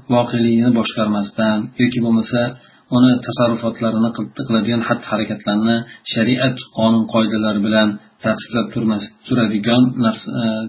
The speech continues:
faqatgina, hop, axloqiy vas-, vasiyatlarni o'zigina emasdir. Shuningdek, uni, hop, tu'aliju inhirafati bi uqbatin wadi-, radi'a, ya'ni shuningdek,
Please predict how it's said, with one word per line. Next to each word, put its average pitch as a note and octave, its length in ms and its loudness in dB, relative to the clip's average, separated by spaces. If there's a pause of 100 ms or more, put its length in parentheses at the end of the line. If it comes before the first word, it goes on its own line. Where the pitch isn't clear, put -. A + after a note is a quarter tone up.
(160)
faqatgina, C3 640 0 (480)
hop, G#2+ 320 -4
axloqiy A#2+ 540 0
vas-, A2+ 280 2
vasiyatlarni A#2 800 0
o'zigina A2+ 460 -2
emasdir. B2 500 0 (380)
Shuningdek, C#3 440 4
uni, A#2+ 240 0 (580)
hop, G#2+ 320 -2 (840)
tu'aliju C3+ 640 2 (120)
inhirafati A#2+ 680 0
bi C#3 120 -2
uqbatin A2+ 460 -2
wadi-, G#2+ 340 -4 (460)
radi'a, B2 420 2 (380)
ya'ni B2 180 -2
shuningdek, C3 460 -2